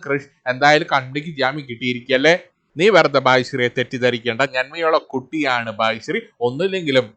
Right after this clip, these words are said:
നിനക്കും മുമ്പും ഇതുപോലെ ഭാഗ്യശ്രീ തന്നെയല്ലേ ജാമ്യം എടുത്തു തന്നത്?"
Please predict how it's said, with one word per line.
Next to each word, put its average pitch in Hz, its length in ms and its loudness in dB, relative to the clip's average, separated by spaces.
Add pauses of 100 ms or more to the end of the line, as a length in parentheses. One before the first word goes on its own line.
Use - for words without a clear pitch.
നിനക്കും 135 520 -4
മുമ്പും 131 420 -2
ഇതുപോലെ 123 580 0
ഭാഗ്യശ്രീ 147 480 -4
തന്നെയല്ലേ 151 300 -4
ജാമ്യം 113 420 -4
എടുത്തു 113 220 -10
തന്നത്?" 120 440 -2